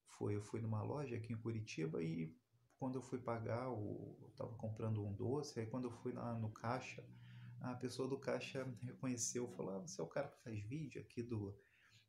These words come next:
de Curitiba, né, não sei", pô, o canal parou, pô, gostava, então quer dizer,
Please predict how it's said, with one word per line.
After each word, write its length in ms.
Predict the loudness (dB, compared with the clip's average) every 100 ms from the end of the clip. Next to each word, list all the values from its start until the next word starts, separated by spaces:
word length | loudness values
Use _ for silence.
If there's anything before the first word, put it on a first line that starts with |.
| _
de 100 | -8
Curitiba, 800 | -4 -2 -2 -2 0 0 0 -2
né, 120 | -2
não 80 | -2
sei", 200 | -4 -6
pô, 340 | -2 0 0
o 80 | -4
canal 280 | -6 -4 -2
parou, 560 | 0 0 2 2 0
pô, 140 | -4 -6
gostava, 640 | -4 -4 -6 -2 0 0
então 180 | -2 -2
quer 100 | -2
dizer, 260 | -2 -4